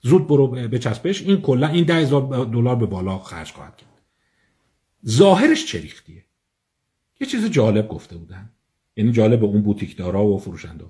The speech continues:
گفته بودن احتمالاً با کفش کتونی و شلوار گرم کن و پیرن ورزشی یا تیشرت میاد تو. در صورتی که همون انتظارش نه بابا، بر این که، یعنی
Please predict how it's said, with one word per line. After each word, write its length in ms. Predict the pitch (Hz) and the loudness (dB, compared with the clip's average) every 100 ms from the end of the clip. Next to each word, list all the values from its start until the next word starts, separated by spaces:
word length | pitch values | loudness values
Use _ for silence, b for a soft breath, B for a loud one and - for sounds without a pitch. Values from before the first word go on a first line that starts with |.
| _ _ _ _ | _ _ _ _
گفته 160 | 160 160 | -6 -2
بودن 220 | 190 190 | -2 0
احتمالاً 640 | 151 120 - 123 113 113 90 | 0 -2 -2 0 2 2 0
با 100 | 98 | -4
کفش 320 | - 120 - | -6 -8 -8
کتونی 420 | - 101 117 139 | -10 -8 -4 -4
و 120 | 220 | -2
شلوار 460 | 143 120 110 123 98 | -2 -2 0 0 -2
گرم 280 | 101 104 101 | -4 -4 -2
کن 160 | 247 | -4
و 120 | 269 123 | -4 -6
پیرن 280 | 107 104 | -4 -2
ورزشی 500 | 110 90 82 82 - | -2 -4 -12 -16 -10
یا 80 | 120 | -10
تیشرت 400 | - 76 - - - | -10 -16 -18 -20 -20
میاد 200 | - _ | -20 _
تو. 120 | _ 113 _ _ _ _ _ _ _ _ _ _ _ | _ _ _ _ _ _ _ _ _ _ _ _ _
در 80 | 101 | -12
صورتی 200 | - 107 | -10 -8
که 60 | 104 | -6
همون 320 | 90 113 110 | -2 0 0
انتظارش 380 | 95 90 101 98 | -4 -6 -8 -6
نه 220 | 85 - | -6 -4
بابا، 260 | 104 190 | 0 0
بر 240 | 208 139 117 | 0 -2 -2
این 120 | 143 | -2
که، 140 | 151 151 - - | -4 -8 -12 -4
یعنی 280 | 117 135 | 0 0